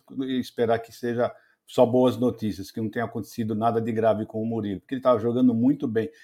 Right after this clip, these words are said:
Eu achei engraçado que ontem algum-, algumas pessoas, eu tava na Web Rádio Verdão, o pessoal lá do, do chat, do Web Rádio Verdão,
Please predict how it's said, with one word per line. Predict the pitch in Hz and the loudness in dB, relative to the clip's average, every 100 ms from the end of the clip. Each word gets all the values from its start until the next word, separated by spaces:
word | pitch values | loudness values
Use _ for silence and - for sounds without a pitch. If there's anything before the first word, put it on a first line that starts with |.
| _ | _
Eu | 190 | -4
achei | 180 226 | 2 4
engraçado | 226 - 196 185 | 6 6 4 0
que | 175 | 0
ontem | 190 190 | 0 2
algum-, | 160 | 0
algumas | 170 170 170 | -2 0 0
pessoas, | - 135 165 156 120 | 2 2 6 4 2
eu | 120 | -2
tava | - 117 | -2 -2
na | 117 | 2
Web | 117 117 110 | 2 2 2
Rádio | 110 113 | 0 0
Verdão, | 107 107 135 | -2 -2 0
o | 143 | -2
pessoal | 110 - 113 | -2 -4 -2
lá | 110 | 0
do, | 101 98 101 | -2 -8 -10
do | 98 | -12
chat, | 90 - 117 123 110 | -6 2 2 2 -6
do | 101 | -6
Web | 107 104 | -8 -8
Rádio | 101 104 | -10 -8
Verdão, | 120 | -8